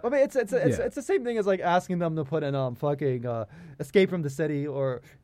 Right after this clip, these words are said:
Speaker 1: with, um, when he's actually, like, running in the city.
Speaker 2: Oh, jeez, that would've been, actually, that would've been the wrong point to, to do that song,
Speaker 1: Yes.
Speaker 2: 'cause it's a dangerous point. Actually, I, I know it's so, it's so hard to stop talking about Sonic, but I really wish that when Sonic was fighting Eggman, instead of just generic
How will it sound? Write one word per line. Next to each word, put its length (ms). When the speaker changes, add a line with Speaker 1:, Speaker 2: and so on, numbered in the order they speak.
Speaker 1:
with, 240
um, 180
when 160
he's 180
actually, 260
like, 160
running 200
in 60
the 80
city. 360
Speaker 2:
Oh, 220
jeez, 420
that 160
would've 180
been, 220
actually, 480
that 180
would've 140
been 80
the 80
wrong 240
point 320
to, 140
to 180
do 140
that 160
song, 260
Speaker 1:
Yes. 100
Speaker 2:
'cause 100
it's 100
a 60
dangerous 380
point. 340
Actually, 500
I, 100
I 40
know 200
it's 180
so, 220
it's 200
so 160
hard 140
to 40
stop 220
talking 180
about 120
Sonic, 300
but 320
I 60
really 320
wish 220
that 80
when 100
Sonic 300
was 100
fighting 340
Eggman, 400
instead 240
of 80
just 300
generic 580